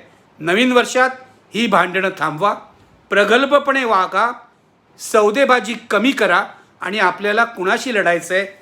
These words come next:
हे लक्षात घ्या आणि टेबलावर बसून सगळे जे काही जागा वाटप आहे ते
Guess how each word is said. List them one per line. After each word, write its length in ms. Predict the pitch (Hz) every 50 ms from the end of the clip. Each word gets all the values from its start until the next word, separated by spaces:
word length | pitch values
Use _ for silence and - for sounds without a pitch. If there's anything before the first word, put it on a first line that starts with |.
| _ _ -
हे 100 | 180 185
लक्षात 340 | 180 160 - - 208 196 185 160 143
घ्या 200 | 147 165 185 208 - - - _ _ _ _ _ -
आणि 400 | 170 185 190 196 214 240 262 285 - _ _ _ _ _ _ _ _ _ _ _ _ _ _ -
टेबलावर 480 | 202 190 196 196 220 240 240 233 233 220
बसून 480 | 196 190 185 - - 240 247 254 254 262 - - _ _ _ _ _ _ _ _ _ _ _ _ _ _ _ -
सगळे 480 | - - - 233 208 254 269 277 269
जे 200 | 220 185 226 226
काही 220 | 226 226 214 208 214
जागा 360 | 175 185 180 175 175 196 190
वाटप 340 | 196 180 185 - 190 - 165
आहे 180 | 143 147 170 175 - - _ _ _ _ _ _ _ _ _ -
ते 420 | 185 196 208 214 226 226 - -